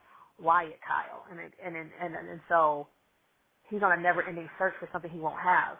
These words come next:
You know, Uncle Clifford says, "I know what thing I'll never be." You know, and I feel like that speaks to Corbin not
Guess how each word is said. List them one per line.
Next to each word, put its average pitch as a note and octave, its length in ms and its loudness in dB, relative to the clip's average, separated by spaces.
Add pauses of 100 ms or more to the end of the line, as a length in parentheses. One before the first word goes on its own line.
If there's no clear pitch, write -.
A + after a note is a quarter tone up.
(160)
You F3 120 -4
know, D3+ 280 0
Uncle E3 180 -8
Clifford - 380 -4
says, E3+ 320 2 (460)
"I A3+ 220 6
know G#3+ 240 0
what F3 340 -4
thing E3 300 -8 (200)
I'll F3 340 2
never D3+ 320 -12
be." C#3+ 200 -20 (2500)
You G3 180 -4
know, E3+ 300 -2 (140)
and F3+ 120 -8
I F3 100 0 (120)
feel F#3 100 -4
like F3 180 -6
that F3 180 0 (280)
speaks G3 300 -12 (320)
to F3 400 -8
Corbin F#3 680 -4
not E3+ 200 2